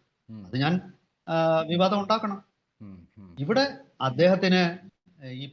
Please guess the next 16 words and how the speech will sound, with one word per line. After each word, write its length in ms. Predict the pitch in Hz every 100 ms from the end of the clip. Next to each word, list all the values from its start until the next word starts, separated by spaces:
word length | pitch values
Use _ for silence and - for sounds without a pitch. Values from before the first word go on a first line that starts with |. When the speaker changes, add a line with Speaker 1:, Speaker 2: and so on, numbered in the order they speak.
| 143
Speaker 2:
പരി-, 260 | 139 196
അദ്ദേഹത്തിന്റെ 480 | 185 180 190 196 190
ചില 300 | - 165 170 -
പരി-, 240 | 127 147
കമ്മ്യൂണിക്കേഷൻ 600 | 131 135 196 190 170 - -
പരിമിതികളാണ് 600 | 123 151 175 165 139 123
ഇതിലേക്കൊക്കെ 460 | 123 135 127 110 151
നയിച്ചതെന്നും 580 | 113 107 117 104 - _ _ _ _ -
അത് 160 | 190
വേണ്ടത്ര 380 | 156 165 214 214 208 190 143
അവധാനത 480 | 135 147 170 180
അദ്ദേഹം 340 | 175 131 147 147
കാണിച്ചില്ല 460 | 127 139 151 135 135
എന്നുള്ളത് 500 | 127 123 117 117 117
നിഷേധിക്കാൻ 420 | - 131 131 127
പറ്റുന്നില്ല. 420 | 113 - 110 110